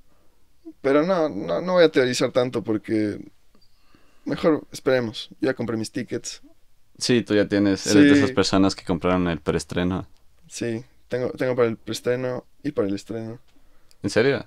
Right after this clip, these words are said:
Speaker 1: Sí, soy un maldito denso.
Speaker 2: ¿Me quieres dar una de tus entradas?
Speaker 1: No.
Speaker 2: ¿No te parece, o sea, no te parecería chévere que Chewie hubiera envejecido?
Speaker 1: Sí, como que esté blanco,
Speaker 2: O
Speaker 1: así.
Speaker 2: sea, que esté como canosa, sí hubiera sido del putas.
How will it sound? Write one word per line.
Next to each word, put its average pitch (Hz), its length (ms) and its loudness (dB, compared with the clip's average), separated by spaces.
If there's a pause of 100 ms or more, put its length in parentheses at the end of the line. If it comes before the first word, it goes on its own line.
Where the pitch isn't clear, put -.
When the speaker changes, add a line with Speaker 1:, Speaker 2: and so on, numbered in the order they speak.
Speaker 1:
Sí, - 220 -8
soy 123 160 -8
un 117 100 -6
maldito 107 340 -6
denso. 113 320 -8
Speaker 2:
¿Me 104 100 0
quieres 104 200 2
dar 95 120 4
una 92 160 0
de 82 80 -6
tus - 120 -14
entradas? - 520 -4
Speaker 1:
No. 113 220 -10 (680)
Speaker 2:
¿No 156 120 2
te 143 80 -6
parece, 120 480 4 (340)
o - 60 -6
sea, 151 120 2
no 190 100 2
te - 100 -14
parecería 104 400 0
chévere 98 300 0
que - 160 -8
Chewie 98 360 2
hubiera 92 360 2
envejecido? 95 720 -2 (1120)
Speaker 1:
Sí, 190 320 8
como 139 120 0
que - 60 -8
esté 170 160 6
blanco, 151 460 6
Speaker 2:
O 123 60 8
Speaker 1:
así. - 160 2
Speaker 2:
sea, 117 120 2
que 110 60 -4
esté 110 200 0
como 107 240 4
canosa, 101 540 4
sí 131 140 -2
hubiera 139 180 6
sido 139 220 6
del 90 140 2
putas. 104 580 -2